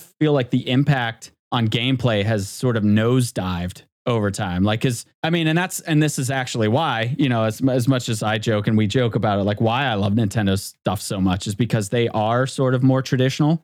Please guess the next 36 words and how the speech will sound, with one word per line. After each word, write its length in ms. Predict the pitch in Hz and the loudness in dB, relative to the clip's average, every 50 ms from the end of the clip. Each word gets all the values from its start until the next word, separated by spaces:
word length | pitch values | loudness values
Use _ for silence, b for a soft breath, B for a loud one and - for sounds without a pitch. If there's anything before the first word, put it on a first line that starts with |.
| _ _ - | _ _ -6
At 200 | 151 147 - - | -6 -4 -2 -2
the 100 | 151 123 | 0 2
root, 420 | 113 117 139 156 185 214 - - - _ _ _ _ - | 2 2 4 2 2 0 -4 -12 -18 _ _ _ _ 0
that 260 | 127 135 143 - - | 0 0 0 -2 -4
company 440 | - 156 147 147 156 151 151 151 147 | -2 0 0 2 2 2 2 2 2
is 120 | 127 117 | 0 0
focused 480 | - - 135 131 123 - 139 127 - - | -2 -2 -2 0 0 0 -2 -2 -2 -2
on, 280 | 123 117 110 107 107 104 | -2 0 0 2 2 2
they 140 | 123 139 | 2 2
develop, 580 | 135 127 143 123 113 123 120 120 120 113 - - - | 0 0 -2 0 0 0 2 2 0 -2 -4 -6 -4
uh, 220 | 127 113 101 98 98 | -2 0 0 0 0
gameplay 560 | 98 120 110 110 113 117 - 131 123 110 101 | 0 0 0 0 0 0 0 0 0 0 -2
first, 520 | - - 110 104 143 180 - - - - _ _ _ _ _ _ - | -2 0 0 2 0 0 -2 -6 -14 -18 _ _ _ _ _ _ -2
and 160 | - 143 139 | 0 2 2
then 100 | 131 127 | 4 4
they 140 | 123 120 120 | 2 2 2
build 260 | 113 139 131 127 123 | 0 0 0 2 2
their 140 | 110 117 113 | 0 0 0
games 320 | 110 120 113 113 113 104 | 0 0 0 0 -2 -2
around 340 | 113 98 95 95 104 113 120 | 0 0 0 0 2 2 2
it, 180 | 143 156 156 - - | 0 0 -2 -4 -4
which 200 | 135 127 - 143 | -4 -2 -2 -4
is 240 | 127 120 - - - _ - | -6 -6 -8 -12 -12 _ -4
often 400 | 143 139 131 - - 131 120 113 | -2 -2 -2 -2 0 0 2 2
why 220 | 113 113 110 117 | 2 2 0 0
they 120 | 120 113 107 | 0 0 0
don't 200 | 120 120 120 123 | 0 0 0 0
have 260 | 120 123 113 107 101 | 0 0 0 0 0
very 260 | 117 113 110 110 113 | 0 0 2 2 2
involved 320 | 107 101 110 98 95 95 | 2 2 2 0 0 0
stories 480 | - - - 110 101 101 101 107 104 92 | -2 -4 -2 -2 0 2 2 2 2 2
and 80 | 110 104 | 0 0
everything 300 | 95 104 101 - 117 107 | 0 0 0 0 0 0
like 160 | 98 101 - | 0 0 0
that, 200 | 123 120 113 104 | -2 -2 -2 -2
because 400 | 107 104 - 117 107 95 - | -2 -2 0 0 -2 -2 -4